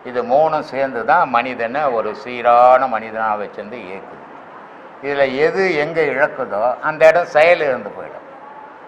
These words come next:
அதுக்கு பேர் பராலிசின்னுறோம் இல்லையா? அந்த நாடியில சரியான காத்து போல, சரியான சத்தம் போல, சரியான ரத்தம் போலன்னா அந்த செயல் இழந்து போயிடும். அவன் இப்படியே வருவான். இப்ப என்ன மாதிரின்னு வச்சுக்கோ,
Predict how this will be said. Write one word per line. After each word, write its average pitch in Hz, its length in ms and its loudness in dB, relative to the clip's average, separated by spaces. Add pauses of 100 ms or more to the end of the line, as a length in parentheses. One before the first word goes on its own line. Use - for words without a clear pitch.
அதுக்கு 147 240 -2
பேர் 156 400 -4
பராலிசின்னுறோம் 120 960 4 (1400)
இல்லையா? 127 380 6 (100)
அந்த 123 200 0
நாடியில 135 640 2 (160)
சரியான 139 500 4
காத்து 123 340 2
போல, 95 320 -6 (380)
சரியான 135 560 4
சத்தம் 127 360 -2
போல, 98 340 -4
சரியான 135 560 2
ரத்தம் 123 380 0
போலன்னா 107 440 -2 (360)
அந்த 110 200 -10
செயல் 107 300 -4
இழந்து 80 320 -16
போயிடும். - 560 -16
அவன் 160 140 0
இப்படியே 127 320 -4
வருவான். 85 380 -6 (720)
இப்ப - 140 -10
என்ன 120 220 2
மாதிரின்னு 123 400 2
வச்சுக்கோ, 92 340 -6